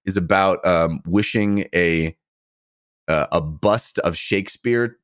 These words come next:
back to life or to life. Uh, that is so friggin' funny.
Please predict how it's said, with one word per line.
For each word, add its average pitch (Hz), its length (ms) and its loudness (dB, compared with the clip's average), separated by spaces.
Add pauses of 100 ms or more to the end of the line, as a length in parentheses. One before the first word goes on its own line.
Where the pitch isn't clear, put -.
(160)
back 113 220 -2
to - 160 -2
life 131 280 0
or 98 120 2
to - 200 -2
life. 120 520 0 (480)
Uh, 90 260 2
that 98 340 0
is 101 240 0
so 131 520 2
friggin' 131 460 -2
funny. 82 520 -2